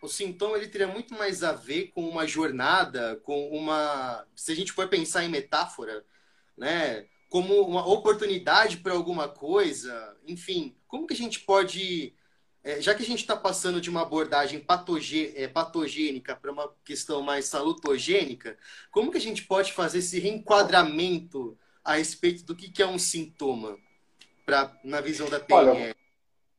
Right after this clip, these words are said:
Speaker 2: eu vou até trazer o Robert Dilts aqui, porque ele teve aquela experiência com a mãe dele, muito famosa, que a mãe dele, é, foi diagnosticada e, e desenganada, e ela viveu quase vinte anos mais depois que ele começou a trabalhar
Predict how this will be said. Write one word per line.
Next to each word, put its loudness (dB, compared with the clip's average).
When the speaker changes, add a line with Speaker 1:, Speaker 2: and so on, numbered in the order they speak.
Speaker 2:
eu 10
vou 8
até 6
trazer 8
o 12
Robert 10
Dilts 0
aqui, -2
porque -2
ele 0
teve 0
aquela 2
experiência 0
com 6
a 8
mãe 0
dele, 2
muito -8
famosa, 4
que -8
a -10
mãe -10
dele, 2
é, 2
foi 0
diagnosticada 2
e, 0
e -6
desenganada, 6
e 2
ela 8
viveu 6
quase 8
vinte 0
anos 2
mais 4
depois 2
que -6
ele -4
começou -6
a -8
trabalhar 6